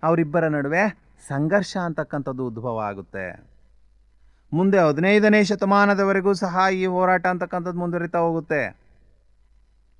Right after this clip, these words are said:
ಪುಲಿಕೇಶಿ ಪಲ್ಲವರ ದೊರೆಯಾಗಿದ್ದಂತಹ ಒಂದನೇ ಮಹೇಂದ್ರವರ್ಮನನ್ನ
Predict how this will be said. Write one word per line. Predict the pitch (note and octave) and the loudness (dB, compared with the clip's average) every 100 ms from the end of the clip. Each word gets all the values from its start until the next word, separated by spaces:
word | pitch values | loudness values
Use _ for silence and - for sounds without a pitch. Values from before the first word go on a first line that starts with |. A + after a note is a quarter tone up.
| _ _ _ _ _ _ | _ _ _ _ _ _
ಪುಲಿಕೇಶಿ | F3 A3 A3 A3 G#3 F#3+ E3+ A3 A#3+ - _ - | 2 2 4 4 4 0 0 0 0 -4 _ 4
ಪಲ್ಲವರ | F#3+ G#3+ A3 G#3+ | 8 10 8 6
ದೊರೆಯಾಗಿದ್ದಂತಹ | G3 G3+ G3+ G3 F#3+ G3 F#3 F3+ E3 E3+ G#3+ A#3+ - _ | 4 4 6 4 2 -2 0 0 2 4 4 2 -4 _
ಒಂದನೇ | E3+ G3 A#3+ C4+ | 0 4 8 10
ಮಹೇಂದ್ರವರ್ಮನನ್ನ | B3+ G#3+ G#3+ G#3+ G#3 F#3+ F#3 F3+ F3 | 10 6 4 6 6 6 4 0 2